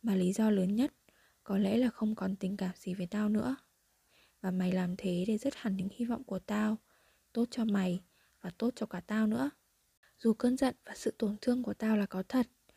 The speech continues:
và chưa thể giải quyết được từ nguồn cơn của nó, nhưng bây giờ khi viết lá thư này,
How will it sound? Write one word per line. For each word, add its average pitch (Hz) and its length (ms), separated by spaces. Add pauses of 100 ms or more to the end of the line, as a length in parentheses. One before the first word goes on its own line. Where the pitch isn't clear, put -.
(360)
và 202 180
chưa 247 200
thể 208 200
giải 190 180
quyết - 260
được 220 220
từ 208 80
nguồn 214 260
cơn 240 240
của 214 100
nó, 190 420 (600)
nhưng 214 200
bây 202 140
giờ 190 320
khi 220 100
viết 285 220
lá 196 120
thư 233 160
này, 220 320